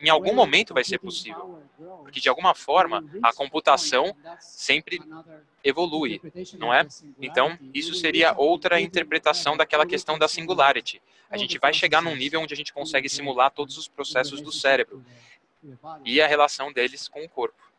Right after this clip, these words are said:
Speaker 2: But I think these things don't happen
Speaker 1: Mas eu acho que
Speaker 2: from
Speaker 1: essas
Speaker 2: one
Speaker 1: coisas
Speaker 2: day
Speaker 1: não
Speaker 2: to the next.
Speaker 1: acontecem da
Speaker 2: So
Speaker 1: noite pro dia.
Speaker 2: it's going to be an evolution.
Speaker 1: Então,
Speaker 2: We
Speaker 1: com
Speaker 2: are going
Speaker 1: certeza,
Speaker 2: to
Speaker 1: vai ser uma
Speaker 2: evolve
Speaker 1: evolução.
Speaker 2: with these
Speaker 1: A gente
Speaker 2: neural
Speaker 1: vai evoluir
Speaker 2: interfaces
Speaker 1: com essas interfaces
Speaker 2: and
Speaker 1: neurais.
Speaker 2: robots.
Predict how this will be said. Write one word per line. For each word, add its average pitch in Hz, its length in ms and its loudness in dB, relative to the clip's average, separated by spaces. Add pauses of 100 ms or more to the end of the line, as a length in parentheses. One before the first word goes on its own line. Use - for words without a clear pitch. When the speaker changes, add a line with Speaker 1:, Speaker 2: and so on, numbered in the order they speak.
(160)
Speaker 2:
But - 140 -12 (760)
I 202 80 -14
think 254 220 -10
these 220 200 -12
things 220 220 -12
don't 190 260 -12 (160)
happen 175 300 -14
Speaker 1:
Mas 175 100 0
eu 185 80 4
acho 185 160 4
que 147 40 -10
Speaker 2:
from 190 80 4
Speaker 1:
essas 180 220 2
Speaker 2:
one 160 40 -10
Speaker 1:
coisas 170 240 -2
Speaker 2:
day 165 60 -6
Speaker 1:
não 175 100 0
Speaker 2:
to 185 80 6
the - 80 -
next. 170 100 -2
Speaker 1:
acontecem 160 440 2
da 165 60 4
Speaker 2:
So 156 40 2
Speaker 1:
noite 156 180 -2
pro 170 140 -6
dia. 110 300 -4 (120)
Speaker 2:
it's 196 160 -12
going 202 240 -14
to 190 140 -20
be 165 180 -10
an 160 140 -14
evolution. 160 460 -12
Speaker 1:
Então, 135 160 0
Speaker 2:
We 180 60 -4
Speaker 1:
com 196 100 -2
Speaker 2:
are 175 80 2
going - 60 -4
Speaker 1:
certeza, 160 360 2
Speaker 2:
to - 20 4
Speaker 1:
vai 160 120 4
ser 160 120 -2
uma 165 100 0
Speaker 2:
evolve 156 100 0 (100)
Speaker 1:
evolução. 110 340 -6
Speaker 2:
with 156 100 -20
these 165 340 -16
Speaker 1:
A 107 40 -8
gente 123 220 -6
Speaker 2:
neural 170 160 -12
Speaker 1:
vai 160 180 6
evoluir 156 520 0
Speaker 2:
interfaces - 300 -16
Speaker 1:
com 131 140 2
essas 127 280 0
interfaces 120 600 0
Speaker 2:
and 117 40 -10
Speaker 1:
neurais. 120 600 0 (600)
Speaker 2:
robots. 180 760 -12